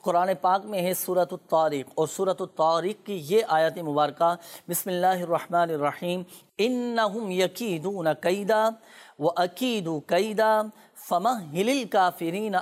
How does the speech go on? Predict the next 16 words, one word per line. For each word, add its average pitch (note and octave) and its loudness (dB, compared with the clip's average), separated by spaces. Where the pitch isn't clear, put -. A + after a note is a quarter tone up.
امہلہم D#3+ -4
رُوَیدًا۔" C3 -4
یہ F#3+ 2
سورۃ A3+ 0
الطارق G3+ 0
کی F#3+ -2
صرف G#3+ -2
تین C4 0
آیات، D3 2
یہ D#3+ -2
آپ F3 -2
نے F3+ 2
پڑھنی F3+ -2
ہیں، G3+ -4
اور D#3 0
پڑھ A3 -2